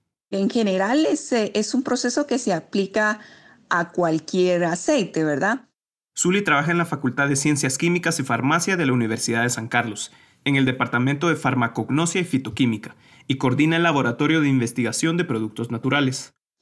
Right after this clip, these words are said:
Speaker 1: Entonces, eh, los métodos de extracción, eh, principalmente a partir de semillas, como en este caso la semilla de palma,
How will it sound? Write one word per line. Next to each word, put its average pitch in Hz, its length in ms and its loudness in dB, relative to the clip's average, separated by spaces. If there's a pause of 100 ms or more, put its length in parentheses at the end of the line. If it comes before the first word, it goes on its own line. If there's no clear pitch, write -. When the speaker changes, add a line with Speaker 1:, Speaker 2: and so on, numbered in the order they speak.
(120)
Speaker 1:
Entonces, 254 560 -2
eh, 170 400 0
los 170 300 -2
métodos 214 340 0
de 208 80 0
extracción, 202 760 -2
eh, 180 160 -2
principalmente 190 1300 0 (320)
a - 140 -2
partir 190 320 -2
de 233 80 -2
semillas, 208 640 0
como 175 180 -2
en 175 100 0
este 214 240 -4
caso 220 600 0 (460)
la 180 140 0
semilla 185 400 0
de 196 100 0
palma, 277 500 -2